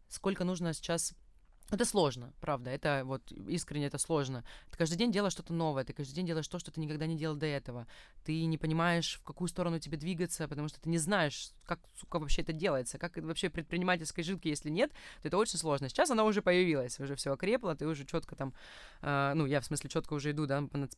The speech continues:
по, по, по ве-, в своём векторе. А так, э, у меня пошло всё с, со спроса. Когда заказчиков стало... м,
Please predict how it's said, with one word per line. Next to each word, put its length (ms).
по, 160
по, 160
по 340
ве-, 200
в 220
своём 260
векторе. 380
А 100
так, 360
э, 380
у 40
меня 200
пошло 260
всё 120
с, 80
со 120
спроса. 380
Когда 200
заказчиков 460
стало... 400
м, 500